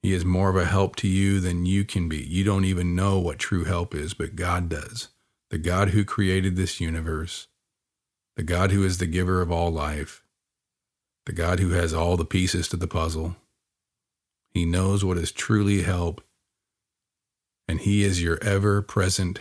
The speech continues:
help in trouble. You don't always know what true help is, but God does. Focus your mind on imagining this promise. God is your refuge and strength.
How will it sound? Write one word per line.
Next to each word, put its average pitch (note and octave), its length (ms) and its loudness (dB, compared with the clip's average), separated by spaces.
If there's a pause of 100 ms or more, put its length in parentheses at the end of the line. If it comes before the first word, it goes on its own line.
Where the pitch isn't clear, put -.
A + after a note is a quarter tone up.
(200)
help D#2+ 360 -4 (600)
in E2 160 -2
trouble. D2+ 480 -4 (1600)
You G2 140 2
don't G#2+ 160 4
always G#2+ 260 4
know G2 240 2
what F#2 220 0
true F2 240 -2
help E2 280 -4
is, - 200 -8
but - 240 -4
God F2 320 0
does. D#2 400 -6 (840)
Focus A2 360 2
your A2+ 80 4
mind G2 460 4
on F#2+ 160 -2
imagining F#2 720 2
this F2 160 -2
promise. - 720 -4 (1600)
God F#2+ 260 2
is G2 180 2
your F#2+ 160 2
refuge F2+ 840 0 (480)
and E2 140 -4
strength. E2+ 600 -4